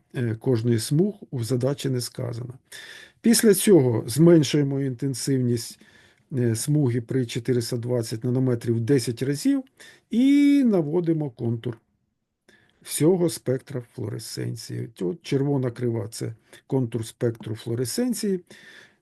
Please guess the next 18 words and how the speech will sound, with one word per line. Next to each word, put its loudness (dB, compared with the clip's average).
е, 2
така -2
от -2
фіалкова 0
крива — 6
це -2
контур -2
спектру -4
поглинання. 2
Ті 2
ж 2
самі 6
операції 0
робимо -2
для 2
спектру, -2
е, -2
з 2